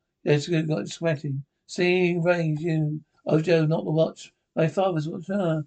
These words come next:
very nice timepiece, Joe." "Ah, okie dokie.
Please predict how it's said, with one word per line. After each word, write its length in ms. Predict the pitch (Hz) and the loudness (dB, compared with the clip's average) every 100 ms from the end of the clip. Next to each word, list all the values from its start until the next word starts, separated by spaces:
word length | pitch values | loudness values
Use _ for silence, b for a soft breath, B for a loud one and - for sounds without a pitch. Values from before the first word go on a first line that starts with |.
| _ _ | _ _
very 160 | 156 156 | 0 2
nice 200 | 165 165 | 2 0
timepiece, 300 | 175 160 147 | -4 -4 -4
Joe." 340 | 143 139 147 147 _ _ | -2 -2 -2 -6 _ _
"Ah, 200 | 156 156 | 4 4
okie 240 | 170 196 160 | 4 -2 0
dokie. 380 | 156 151 156 | 0 0 -4